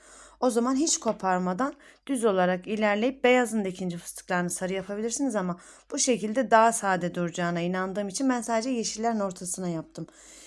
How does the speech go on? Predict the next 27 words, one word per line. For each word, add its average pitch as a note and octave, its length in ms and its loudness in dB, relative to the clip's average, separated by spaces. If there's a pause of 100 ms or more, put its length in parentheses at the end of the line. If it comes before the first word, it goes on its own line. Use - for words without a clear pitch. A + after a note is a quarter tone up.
(160)
Şimdi D#4+ 280 4
yine A#3 340 4
üç D#4 300 0
beyaz, B3 560 2 (1120)
yeşilin A#3 580 0
de C#4+ 200 2
ikinci A#3 380 0
fıstığı B3+ 400 -2
sarı B3+ 360 4
olarak F#3 320 0
sıra B3 220 2
sonuna A3 320 -2
kadar G3 300 2
geleceğiz. A#3 680 2 (480)
Sıranın C4 380 2
sonunda, B3+ 320 4
yeşilin B3+ 480 4
sonunda, F#3+ 680 -2
yeşili A#3 340 0
yine B3 220 4
yukarıda A#3 480 2
bırakalım, G3+ 480 -2 (420)
beyaza G3 340 2
yürütmeyelim. A3 760 -2 (420)
En B3 180 2
son G3+ 280 0
karemizi A3+ 720 -2